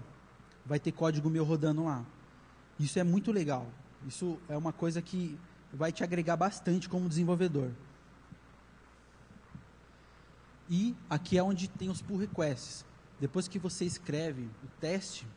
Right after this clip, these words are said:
escreve uma função ou reporta um bug, você escreve lá naquela tela o bug, ou coloca uma re-, uma devida resolução do bug, e você coloca aqui, acrescenta um bug novo. E aqui que vai tá o,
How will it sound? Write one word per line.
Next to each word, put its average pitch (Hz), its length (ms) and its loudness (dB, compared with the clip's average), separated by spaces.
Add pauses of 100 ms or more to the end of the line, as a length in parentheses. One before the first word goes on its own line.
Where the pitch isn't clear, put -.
(760)
escreve 147 460 0
uma 147 280 2
função 160 640 0
ou 156 140 2
reporta 175 440 0
um 151 60 2
bug, 135 460 2 (380)
você 151 200 2
escreve 185 480 2
lá 175 100 2
naquela 165 340 2
tela 156 440 2 (180)
o 143 80 0
bug, 170 420 4 (400)
ou 160 380 6 (340)
coloca 160 420 4
uma 156 160 0
re-, 151 260 4
uma 147 240 2
devida 147 380 0
resolução 147 600 4
do 135 100 2
bug, 135 360 0 (560)
e 160 100 0
você 170 240 -2
coloca 170 400 -2
aqui, 165 200 -4
acrescenta 160 520 -4
um 160 100 -2 (200)
bug 143 340 -4
novo. 135 260 -2 (1040)
E 147 80 0
aqui 151 180 -4
que 165 120 -4
vai 170 100 0
tá 170 220 -2
o, 160 340 -2